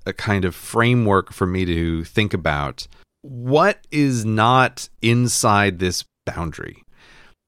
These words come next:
And so I know it will seem crazy to people when I say, "Oh, this tumbleweed video, uh, came out of the Indians project." Like, I, I don't think that that's going to be clear to people, like, how,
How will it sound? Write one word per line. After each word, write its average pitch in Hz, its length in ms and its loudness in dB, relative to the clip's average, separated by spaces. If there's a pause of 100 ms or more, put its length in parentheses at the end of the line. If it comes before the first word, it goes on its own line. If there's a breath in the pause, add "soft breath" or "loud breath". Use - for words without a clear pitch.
And 104 140 -2
so 107 240 2 (100)
I 117 120 0
know 170 180 4
it 156 80 2
will 143 120 4
seem 127 380 2
crazy 113 440 0
to 110 80 -4
people 113 400 0
when 95 140 -2
I 85 100 -2
say, 87 500 -2 (140)
"Oh, 131 140 4
this 127 180 2
tumbleweed 131 500 2
video, 87 580 2 (440)
uh, 80 320 -2
came 95 260 -4
out 87 160 -2
of 80 100 -4
the 82 120 -6
Indians 73 480 -10 (100)
project." - 640 -10 (120)
Like, 90 140 -8
I, 95 60 -2 (180)
I 101 80 -4
don't 104 240 0
think 98 200 0
that 87 140 -4
that's 80 400 -4 (1120 soft breath)
going 107 380 2
to 107 120 -4
be 92 360 -2 (280)
clear 113 560 -2
to 127 120 -6
people, 135 440 -4
like, 87 200 0
how, 92 640 0